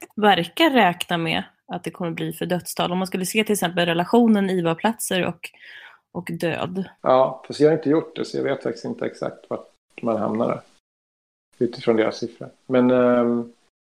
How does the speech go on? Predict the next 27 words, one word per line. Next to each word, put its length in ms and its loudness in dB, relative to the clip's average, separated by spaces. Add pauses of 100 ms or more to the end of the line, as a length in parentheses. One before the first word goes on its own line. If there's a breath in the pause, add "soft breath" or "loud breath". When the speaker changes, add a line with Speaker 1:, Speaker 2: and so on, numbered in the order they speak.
(100)
Speaker 2:
om 120 -6
man 120 2
tänker 300 4
sig 160 4
att 160 4
det 200 8
är, 300 2
jag 140 -2
tror 120 6
att 120 4
det, 100 0
i 120 -2 (140)
alla 120 4
fall 240 4
i 60 6
den 160 2
tidigare 640 6
analysen 240 -2 (480)
var 160 -2
det 160 -2
en 120 -6
procent 440 -10 (300)
klinisk 400 -4
attack 380 -2
rate 340 -2
och, 320 -4
eh, 180 2